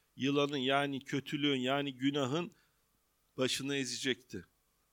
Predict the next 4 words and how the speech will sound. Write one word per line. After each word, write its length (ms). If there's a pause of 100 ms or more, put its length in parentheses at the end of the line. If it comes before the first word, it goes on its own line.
(1200)
Ve 80
insanları 540
yeniden 380
Tanrı'ya 640